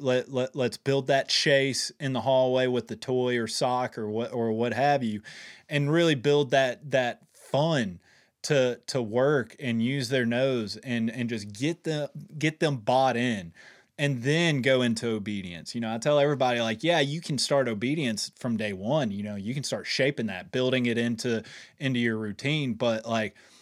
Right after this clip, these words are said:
it's different than what I think a lot of people picture in obedience is, like, "No, slow down. Like, we're, we're gonna start structuring what they,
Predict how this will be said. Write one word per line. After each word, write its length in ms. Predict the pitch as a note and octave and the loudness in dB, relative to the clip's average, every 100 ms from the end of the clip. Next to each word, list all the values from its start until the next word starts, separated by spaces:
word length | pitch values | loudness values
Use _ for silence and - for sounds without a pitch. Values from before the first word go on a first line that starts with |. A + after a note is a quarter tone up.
| _ _ _ _ _ - | _ _ _ _ _ -4
it's 220 | C#3 A2+ | -4 -4
different 540 | A2+ D3 E3+ F3 D#3+ D3+ | 0 2 2 0 -2 0
than 180 | C#3 | 0
what 140 | A#2+ B2 | 2 2
I 100 | A#2 | 2
think 240 | C#3 B2+ | 0 -2
a 40 | A#2 | -2
lot 260 | A#2 A#2 | -2 -2
of 80 | A2+ | -4
people 300 | A#2+ A2+ G2+ - | -8 -8 -10 -10
picture 640 | - D3+ - A#2+ G#2 G2 | -4 -4 -4 -6 -6 -8
in 160 | B2+ A2+ | -4 -4
obedience 880 | G#2+ F#2+ A2+ G2+ F2+ F2 D#2+ D2 - | -4 -6 -6 -6 -10 -14 -14 -14 -10
is, 260 | B2 A2 G#2 | -6 -4 -4
like, 260 | G#2+ G#2 | -8 -8
"No, 220 | C3 C3 C3 | -6 -4 -2
slow 420 | - - D3+ E3+ | -4 0 2 2
down. 320 | D#3 D#3 D3 | 2 0 0
Like, 200 | C3 A#2+ | -2 -2
we're, 200 | C3 C3 | 0 -2
we're 180 | B2+ C#3 | 0 -2
gonna 160 | D#3+ D3 | 0 0
start 240 | - D3 | 0 0
structuring 1160 | - - - C#3+ D3+ F#3 - - D#3+ C#3 C3 B2 | 0 -4 -2 2 4 4 2 0 0 0 0 0
what 260 | B2+ B2+ | 0 0
they, 240 | - A#2+ | 0 -2